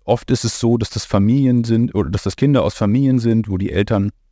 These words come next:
in prekären Jobs arbeiten. Die sind nicht wirklich arm im Sinne von, dass sie kein Zuhause haben oder so, aber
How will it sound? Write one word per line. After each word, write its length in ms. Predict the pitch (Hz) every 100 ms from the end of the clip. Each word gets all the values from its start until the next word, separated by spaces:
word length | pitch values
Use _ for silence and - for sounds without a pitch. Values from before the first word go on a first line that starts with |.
| _ _ _ _ _ -
in 120 | 107
prekären 460 | - 113 117 110 104
Jobs 300 | 92 - -
arbeiten. 460 | 92 87 82 92
Die 60 | 90
sind 180 | 107 113
nicht 160 | 107
wirklich 340 | 107 - 92 - _ _ _ _
arm 300 | 104 98 127
im 100 | 107
Sinne 200 | 101 107
von, 180 | - 95
dass 100 | 90
sie 140 | 92
kein 180 | - 92
Zuhause 480 | - 90 95 135 117
haben 260 | 120 123 123
oder 200 | 117 113
so, 260 | 113 117
aber 220 | 95 101